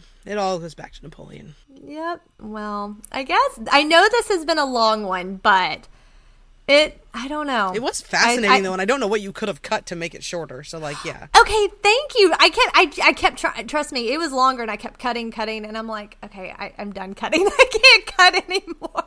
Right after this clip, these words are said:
Speaker 1: No, for sure.
Speaker 2: But, <laughs> but, um, I guess we'll let our listeners go enjoy the super long episode. <laughs>
Speaker 1: Yes, on this very long, dark summer day that, not dark, I wish it was dark,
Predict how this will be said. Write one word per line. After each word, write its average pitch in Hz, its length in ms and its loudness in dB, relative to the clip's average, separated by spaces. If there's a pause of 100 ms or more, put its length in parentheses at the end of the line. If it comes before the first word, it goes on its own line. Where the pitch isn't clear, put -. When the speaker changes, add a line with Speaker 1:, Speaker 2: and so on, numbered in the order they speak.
Speaker 1:
No, 254 200 -4
for 214 200 -10
sure. - 340 -6
Speaker 2:
But, 330 200 4 (340)
<laughs> 311 360 -4 (440)
but, 285 420 2
um, 302 320 0
I 320 100 -4
guess 359 280 -10
we'll 359 260 -8
let 339 160 -6
our 320 140 -8
listeners 302 480 -16
go 302 280 -6
enjoy 320 460 -8
the 320 240 -8 (200)
super - 360 -14
long 311 260 -8
episode. 302 600 -8
<laughs> 339 40 -8 (760)
Speaker 1:
Yes, 214 300 -2
on 240 140 -4
this 233 160 -4
very 247 340 4
long, 226 340 0
dark 220 300 -2
summer 214 320 -6
day 202 340 -2
that, 202 240 -2 (500)
not 185 200 -8
dark, 151 280 -8
I - 40 -10
wish 220 160 -6
it - 40 -8
was 156 120 -10
dark, - 180 -18